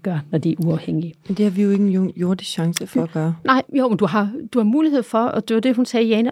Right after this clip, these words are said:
Speaker 1: at spørge brandet.
Speaker 2: Ja, ja, jeg, jeg kan godt spørge, hvad, okay, men lad os sige, hvad gør jeg så, hvis de siger, øh, "Nej, det, øh, men det er ikke noget, du skal nævne alligevel."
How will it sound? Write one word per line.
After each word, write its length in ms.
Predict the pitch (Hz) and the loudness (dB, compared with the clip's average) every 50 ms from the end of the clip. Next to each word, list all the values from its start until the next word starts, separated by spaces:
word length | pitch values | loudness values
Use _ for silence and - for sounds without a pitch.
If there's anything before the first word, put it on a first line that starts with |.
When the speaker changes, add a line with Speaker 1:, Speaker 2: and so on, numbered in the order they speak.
| - | 0
Speaker 1:
at 80 | - 202 | -2 -2
spørge 260 | - - - 226 247 240 | -2 0 0 0 0 2
brandet. 400 | - 208 185 190 214 220 240 220 - _ _ _ - _ _ _ _ _ _ _ _ _ - | 2 2 2 2 2 0 -2 -6 -8 _ _ _ -20 _ _ _ _ _ _ _ _ _ 0
Speaker 2:
Ja, 80 | 208 240 | 2 4
ja, 140 | 240 220 196 | 4 4 4
jeg, 120 | 190 185 - - | 2 2 0 0
jeg 160 | - 180 180 | -2 -2 -2
kan 100 | - 185 | -2 0
godt 200 | 165 220 247 - | 0 0 0 0
spørge, 340 | - - - 185 185 196 214 | -4 -2 0 2 4 4 2
hvad, 340 | 185 160 165 165 208 233 - - - | 0 -2 -2 0 0 0 0 0 0
okay, 280 | 214 220 214 - 185 | -2 -2 0 -2 -2
men 240 | 185 196 196 190 185 - _ - | 0 0 0 -2 -4 -6 _ -2
lad 100 | 202 208 | -2 -2
os 80 | 202 202 | 0 0
sige, 240 | - 214 208 208 | 0 0 0 2
hvad 140 | 202 226 233 | 2 0 2
gør 140 | 233 240 226 | 2 2 2
jeg 120 | 226 220 | 2 2
så, 100 | 208 214 | 2 0
hvis 360 | 202 196 208 196 202 - - - - | 0 2 0 0 -2 -6 -10 -8 -4
de 100 | 214 208 | -4 -2
siger, 300 | 196 - 214 208 202 180 - 170 175 175 175 | -2 0 0 2 2 2 2 2 2 2 2
øh, 40 | 175 | 2
"Nej, 300 | 175 185 196 196 190 185 185 | 2 2 0 0 0 -2 -2
det, 280 | 208 208 202 202 196 185 180 170 165 | -2 0 0 2 2 2 2 0 0
øh, 60 | 165 165 - - - - - _ | -2 -4 -8 -18 -20 -20 -8 _
men 100 | 196 208 | -2 0
det 80 | 170 240 | 2 2
er 40 | 226 | 2
ikke 140 | 214 185 | 2 2
noget, 160 | 208 208 214 214 | 2 2 2 0
du 80 | 220 | -2
skal 220 | 196 - - 202 196 | -4 0 0 2 4
nævne 380 | 185 175 165 175 196 214 208 | 4 4 4 4 4 4 2
alligevel." 520 | 175 151 156 185 220 214 175 170 151 - | 2 0 0 0 0 2 2 2 0 0